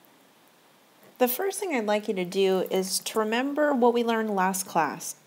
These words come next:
To prove that polygons are similar, you need to show, and, and this is the slide from our women's lacrosse,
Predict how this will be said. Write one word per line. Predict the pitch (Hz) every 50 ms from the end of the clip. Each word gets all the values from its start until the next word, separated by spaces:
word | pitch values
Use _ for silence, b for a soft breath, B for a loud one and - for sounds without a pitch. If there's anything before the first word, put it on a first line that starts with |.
| B B B B B B _ -
To | - 240
prove | 233 - - 277 285 330 359
that | 381 359 -
polygons | - - 233 220 220 214 208 214 202 196 196 185
are | 185
similar, | 185 - - 220 208 190 170 156 151 147 165 185 B B B B B B B B B B B B
you | - 220
need | 220 240 277 269
to | 330 311
show, | - - - - 190 170 156 156 160 170
and, | 180 175 175 - -
and | - 196 190
this | 208 214 -
is | 262
the | 247 233
slide | 226 - - - 190 185 185 190 190 190
from | 190 - 185 175 170 170 165
our | - - 170 165 160 160
women's | 170 175 175 175 175 180
lacrosse, | - - - - 165 160 165 175 - - - -